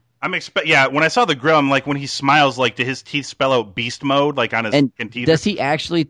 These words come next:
Speaker 2: like, does he take the time to do the smoky eyed, you know, eyeliner, like, every time he gets up? Like, this fucker spends, like, a good twenty minutes, like, you know, getting
Speaker 1: Heath,
Speaker 2: prepped for
Speaker 1: Heath,
Speaker 2: the day.
Speaker 1: Heath Ledger's Joker looks like he, he's, he puts on the makeup, like, once every two weeks.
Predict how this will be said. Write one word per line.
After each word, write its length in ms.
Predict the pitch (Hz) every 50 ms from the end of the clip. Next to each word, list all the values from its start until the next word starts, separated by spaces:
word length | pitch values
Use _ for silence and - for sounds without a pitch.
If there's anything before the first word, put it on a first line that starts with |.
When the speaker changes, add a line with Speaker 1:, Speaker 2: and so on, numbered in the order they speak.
| _ -
Speaker 2:
like, 300 | - 117 117 127 113 -
does 160 | 131 135 -
he 100 | - 175
take 240 | - - 143 143 -
the 80 | 135
time 320 | - - - 131 131 127 117
to 80 | 113
do 420 | 98 92 - 104 107 110 117 117 117
the 120 | 104 107
smoky 520 | 104 - - 117 113 113 110 110 120 117
eyed, 400 | 85 90 107 107 110 110 110 104 98 - _
you 160 | - 127 113
know, 160 | 110 110 107 90
eyeliner, 580 | - 98 107 107 104 107 107 117 113 110 107
like, 240 | 98 90 90 85 - -
every 280 | - 107 98 101 113 104
time 260 | - 117 104 107 104
he 120 | 98 113
gets 220 | 107 113 113 104 -
up? 220 | 110 110 117 113 _
Like, 240 | 101 95 90 _
this 180 | _ 107 104 -
fucker 320 | - - 113 - 113 107
spends, 400 | 98 - - 104 101 104 104 95
like, 140 | 98 101 95
a 80 | 92 95
good 180 | 92 101 98
twenty 220 | 90 - 110 107 104
minutes, 340 | 98 101 104 104 101 90 -
like, 200 | 98 87 87 87 _ _ _ _ _ _
you 100 | 98 101
know, 200 | 92 85 82 85 87 _
getting 200 | 107 101 - 85
Speaker 1:
Heath, 80 | -
Speaker 2:
prepped 220 | - 107 101 - -
for 60 | 214
Speaker 1:
Heath, 100 | 233 117
Speaker 2:
the 60 | 117
day. 140 | 120 123 123 _ _
Speaker 1:
Heath 220 | - - 220 170
Ledger's 380 | 175 170 165 170 156 151 131 120
Joker 380 | - 139 127 120 - 127 120
looks 180 | 127 135 135 -
like 120 | 147 135
he, 200 | - 143 127 127
he's, 380 | 120 _ 120 139 139 123 117 - _ _ _ _ _ _
he 120 | _ - 147
puts 240 | - - 175 156 -
on 180 | 160 156 147
the 60 | 143
makeup, 380 | 127 127 135 131 - 139 117 -
like, 180 | 131 120 117 -
once 320 | 113 113 123 131 131 - 120
every 240 | 123 120 113 120 107
two 220 | - - - 120
weeks. 580 | 107 98 101 95 85 78 _ - - - - -